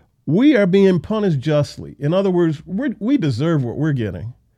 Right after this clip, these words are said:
because we're getting back what we deserve for the things we did.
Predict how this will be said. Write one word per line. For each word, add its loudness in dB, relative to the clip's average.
because 0
we're -2
getting 0
back -2
what -4
we 0
deserve -2
for -2
the -4
things -2
we 0
did. -4